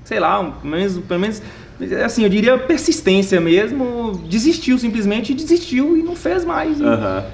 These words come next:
Speaker 1: deixou o, o I D sumir e
Speaker 2: E
Speaker 1: perdeu a oportunidade de ter
Speaker 2: Aham.
Speaker 1: uma renda, né? Ou que, quem sabe, talvez futuramente despertasse o interesse
Speaker 2: Sim.
Speaker 1: de desenvolver o negócio.
Speaker 2: Que acontece
Speaker 1: Mas
Speaker 2: com algumas
Speaker 1: simplesmente
Speaker 2: pessoas.
Speaker 1: desistiu.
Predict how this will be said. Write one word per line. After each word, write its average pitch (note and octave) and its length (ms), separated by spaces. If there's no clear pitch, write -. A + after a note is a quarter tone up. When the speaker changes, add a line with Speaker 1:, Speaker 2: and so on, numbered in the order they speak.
Speaker 1:
deixou A3 520
o, C3+ 120
o D3 60
I C#3 40
D C#3 220
sumir D3 380
e F3 480
Speaker 2:
E A2 40
Speaker 1:
perdeu C#3+ 360
a - 20
oportunidade D3+ 680
de B2 40
ter B2+ 220
Speaker 2:
Aham. - 180
Speaker 1:
uma E3+ 100
renda, E3+ 380
né? E3+ 220
Ou E3+ 240
que, F#3 100
quem F3 120
sabe, D#3+ 300
talvez D#3 400
futuramente D#3 600
despertasse C3+ 540
o C3 40
interesse B2+ 420
Speaker 2:
Sim. D3+ 120
Speaker 1:
de B2+ 60
desenvolver A#2+ 380
o A#2+ 60
negócio. A2 380
Speaker 2:
Que A#3+ 60
acontece C#3 440
Speaker 1:
Mas D3 40
Speaker 2:
com C#3+ 60
algumas B2+ 200
Speaker 1:
simplesmente D3 280
Speaker 2:
pessoas. G2+ 280
Speaker 1:
desistiu. D3 460